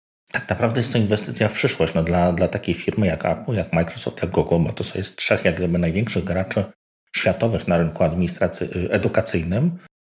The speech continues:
to jest to wykowy-, wykorzyst-, wychowywanie przyszłych kadr, tak? No jeżeli nauczymy kogoś korzystać z, nie wiem, Chroma, to bardzo prawdopodobne, że jeżeli w jakiejś pracy, no są pewnie na początku, no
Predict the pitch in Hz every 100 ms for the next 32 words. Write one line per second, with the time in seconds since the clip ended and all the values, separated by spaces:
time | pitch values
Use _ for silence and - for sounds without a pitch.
0 | _ _ - 87 82 95 139 - - _
1 | _ - 170 190 185 190 175 185 - 117
2 | 156 185 147 - - 101 139 - 123 110
3 | 127 151 123 139 - 113 - 95 - -
4 | - 156 151 113 101 127 127 - _ _
5 | - 90 85 147 135 101 92 - 98 98
6 | - 92 82 - 80 - 87 80 - -
7 | _ _ _ _ - 92 71 - 107 85
8 | 87 170 - - _ _ _ _ - 165
9 | 190 226 156 123 113 101 - 90 92 110
10 | 92 87 90 113 87 90 120 101 - _
11 | _ _ _ _ - - - 95 92 -
12 | - 90 - 90 101 85 - - 87 85
13 | - - 104 - 98